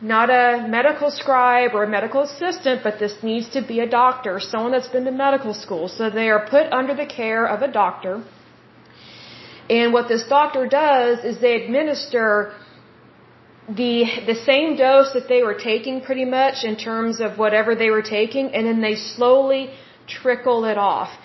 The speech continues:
They slowly decrease it over time, so that way it's not just cold turkey. They don't go into shock. They, they don't have agitation. They don't have, uh, I don't, I don't know if the right word is psychosis, but they don't have, like, a psychological episode, which is what can happen sometimes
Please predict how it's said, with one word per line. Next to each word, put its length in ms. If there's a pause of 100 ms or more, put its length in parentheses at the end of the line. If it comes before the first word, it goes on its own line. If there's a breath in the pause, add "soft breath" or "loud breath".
(280 loud breath)
They 140
slowly 600
decrease 580
it 60
over 240
time, 320
so 140
that 280
way 120
it's 160
not 200
just 240
cold 280
turkey. 500 (260 loud breath)
They 160
don't 300
go 200
into 180
shock. 480 (440 loud breath)
They, 200
they 160
don't 260
have 180
agitation. 760
They 140
don't 300
have, 360
uh, 540
I 80
don't, 120 (120)
I 80
don't 100
know 100
if 80
the 60
right 240
word 180
is 160
psychosis, 720
but 160 (380 loud breath)
they 140
don't 320
have, 380
like, 200
a 160
psychological 800
episode, 600
which 180
is 160
what 180
can 120
happen 400
sometimes 580